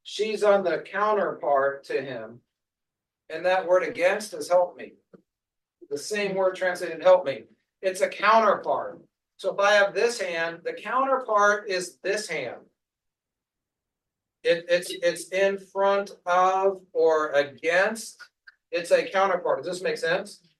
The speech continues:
Part of the reason we struggle so much in our marriages is because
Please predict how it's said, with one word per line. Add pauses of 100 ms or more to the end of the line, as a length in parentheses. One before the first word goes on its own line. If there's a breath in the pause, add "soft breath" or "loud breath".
(1600)
Part
of
the
reason
we
struggle
so
much
in
our
marriages (580)
is
because